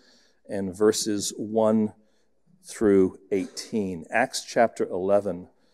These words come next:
verses one through eighteen. Now the apostles and the brothers who were throughout Judea heard that the Gentiles also had received the word of God.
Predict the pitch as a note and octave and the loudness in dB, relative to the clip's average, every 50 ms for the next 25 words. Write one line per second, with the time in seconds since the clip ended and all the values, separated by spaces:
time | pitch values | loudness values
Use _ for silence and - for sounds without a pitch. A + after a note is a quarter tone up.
0 | _ _ _ _ G2 G2 F#2 - - - F2+ - G#2 F2+ F#2 F#2+ F#2+ F#2+ F#2 F#2 | _ _ _ _ -10 -10 -10 -8 -8 -12 -12 -12 -10 -6 -4 -4 -2 -2 -4 -6
1 | F#2 - _ _ _ - - - G#2 F#2 F2+ F2+ F2+ E2 _ _ _ - G2 F2+ | -8 -10 _ _ _ -20 -16 -8 -6 -2 -2 -2 -4 -6 _ _ _ -16 -14 -14
2 | - _ - - - F#2+ F#2 F#2 F2 E2 E2 _ _ _ _ _ _ _ _ _ | -14 _ -20 -16 -14 -14 -12 -12 -14 -14 -16 _ _ _ _ _ _ _ _ _
3 | _ _ _ _ _ _ _ _ _ _ _ _ _ _ _ _ _ _ _ _ | _ _ _ _ _ _ _ _ _ _ _ _ _ _ _ _ _ _ _ _
4 | _ _ - - _ _ _ _ _ _ _ _ _ _ _ _ _ - - B2+ | _ _ -18 -18 _ _ _ _ _ _ _ _ _ _ _ _ _ 0 4 6
5 | C3+ C3+ C3+ C3 - - - G#3 A3+ A3+ - - E3+ D3 C3+ - - - D3 C3 | 6 6 6 2 2 4 6 8 8 8 4 2 0 0 0 0 -2 0 2 4
6 | C3 C3 A#2+ B2+ A#2 G2+ A#2+ C3+ D3+ D#3+ D3 C3 A#2+ B2+ B2 - - - C#3+ B2+ | 4 4 4 0 -2 2 8 10 10 10 10 8 4 4 2 0 -2 0 0 0
7 | A#2+ B2+ A#2+ - - - C3 A#2+ C3 C#3+ C#3 C3+ - - - A#2+ G#2+ B2+ C3+ B2+ | 2 0 0 0 -2 0 4 6 8 8 8 8 4 2 -2 0 2 4 6 6
8 | G#2 G2 - - - F#3 G3 G3+ G#3 G#3+ A3 G3+ - _ _ _ _ _ _ _ | 4 4 2 2 4 4 8 8 8 8 8 4 -8 _ _ _ _ _ _ _
9 | _ _ _ _ - _ - D3 C3+ A#2+ C#3 C3 A#2 - C#3+ D#3+ F3 G3+ G3 - | _ _ _ _ -20 _ 4 4 4 6 4 2 2 6 8 8 8 8 6 6
10 | E3 D3+ C#3+ C#3 C3+ - - - C#3 D#3 F3 G3+ - - - E3+ D3 - D3+ C#3 | 8 10 10 10 8 6 2 4 8 8 8 8 6 4 4 4 4 4 4 4
11 | C#3 C3+ B2+ C3+ C#3 - - - B2+ A#2+ B2 A#2+ - C#3+ C3 A#2+ A#2 A2 A2 A2+ | 4 4 2 0 -2 -2 0 0 0 0 0 0 2 0 2 4 4 4 4 4
12 | B2 - - F3+ E3 F3 E3+ C3+ G#2+ - | 2 0 4 6 8 10 10 10 10 6